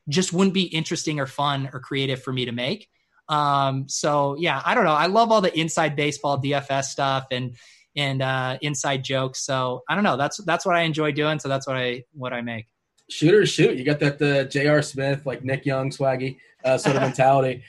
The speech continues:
Speaker 2: Uh, you mentioned baseball. I don't, I only know you from football. Like, y-, you're also a baseball guy to some degree? I
Speaker 1: No,
Speaker 2: don't know.
Speaker 1: I, I've never, I've actually, I don't even know if I've ever made, uh,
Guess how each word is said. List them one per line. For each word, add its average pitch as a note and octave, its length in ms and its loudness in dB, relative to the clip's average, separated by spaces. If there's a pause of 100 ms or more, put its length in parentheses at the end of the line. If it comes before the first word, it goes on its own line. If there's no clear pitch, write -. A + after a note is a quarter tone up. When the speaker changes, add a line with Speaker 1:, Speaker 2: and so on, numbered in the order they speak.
Speaker 2:
Uh, A#3 100 8
you A#3 120 6
mentioned D4 260 4
baseball. A#3+ 320 4
I G#3 80 6
don't, C#4 180 6
I G#3 60 6
only D#4 220 6
know F3 180 6
you D3 280 6
from D3 220 0
football. B2+ 520 -4
Like, C#3+ 200 -4
y-, D3 240 -2
you're D#3+ 280 4
also E3 320 2
a D#3 80 0
baseball F3+ 400 -2
guy F#4+ 340 -4
to G#3+ 80 -6
some C#4 160 -6
degree? F4+ 300 -2
I - 240 -4
Speaker 1:
No, A#3 80 8
Speaker 2:
don't D4+ 160 6
know. G3 80 4
Speaker 1:
I, D#3+ 160 0 (200)
I've G3+ 220 0
never, G3 420 2
I've G#3 220 -2
actually, A#3 480 -2 (220)
I - 40 -8
don't D4 140 -2
even G#3+ 160 0
know E3 140 -2
if D#3 100 -4
I've C#3 220 -4
ever D#3 260 0
made, C3+ 560 -4
uh, A#2+ 380 -8